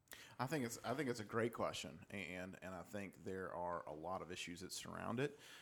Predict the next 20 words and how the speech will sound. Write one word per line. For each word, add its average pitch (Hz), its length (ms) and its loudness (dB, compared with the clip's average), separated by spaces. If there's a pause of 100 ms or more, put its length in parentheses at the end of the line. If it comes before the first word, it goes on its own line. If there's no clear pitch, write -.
(160)
Um, 95 400 2
I 107 60 2
think 117 260 2 (240)
the 101 100 -2
reality 92 640 0
is, 87 240 -2
is 98 100 -6
that 90 140 -4
the 90 80 -4
poor, 110 420 -2 (200)
being, 110 400 2 (160)
being, 120 340 2 (540)
dealing 139 340 6
with 110 200 0
poverty 98 480 2 (120)
in 92 80 -10
your 95 140 -4
life 85 340 -4 (300)
certainly 110 480 0
makes 101 440 -4